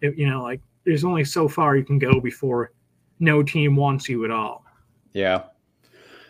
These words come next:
Speaker 2: Yeah, this is really a make or break year for him and the Clippers, for, you know, quite honestly, and even the Sixers, you could say too. But,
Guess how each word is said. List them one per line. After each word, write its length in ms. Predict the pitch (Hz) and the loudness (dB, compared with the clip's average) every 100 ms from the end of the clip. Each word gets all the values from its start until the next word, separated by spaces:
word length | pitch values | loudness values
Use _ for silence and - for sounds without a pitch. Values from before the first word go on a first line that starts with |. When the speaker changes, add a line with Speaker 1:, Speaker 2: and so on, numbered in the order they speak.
| _ _ _ _ _ _ - | _ _ _ _ _ _ 4
Speaker 2:
Yeah, 260 | 147 151 | 8 8
this 200 | 143 147 | 8 4
is 120 | 170 147 | 0 4
really 220 | 175 170 | 8 8
a 60 | |
make 300 | 139 127 131 | 6 4 2
or 80 | 135 | 0
break 340 | 107 127 123 117 | 0 2 2 0
year 300 | 113 127 123 | -2 0 0
for 200 | 123 107 | 0 -4
him 460 | 101 113 113 113 - | -4 -4 -4 -6 -4
and 440 | 113 185 165 113 | 0 2 2 0
the 100 | 101 | -4
Clippers, 880 | - - 120 180 165 98 101 - - | -6 -4 0 0 0 -2 -4 -6 -10
for, 460 | - - 110 101 78 | -12 -6 -4 -4 -6
you 80 | 107 | -10
know, 120 | 98 | -10
quite 340 | - 123 107 | -6 -2 0
honestly, 600 | 95 127 160 - 92 98 | 0 -2 -4 -6 -6 -6
and 200 | 107 95 - | -6 -8 -8
even 280 | 123 143 113 | -4 -2 -2
the 80 | |
Sixers, 500 | 95 139 123 113 92 | -2 -2 -2 -4 -8
you 60 | 90 | -10
could 120 | 92 | -12
say 200 | - 90 | -8 -6
too. 340 | 87 117 87 - | -4 -6 -6 -4
But, 300 | 104 98 | -4 -4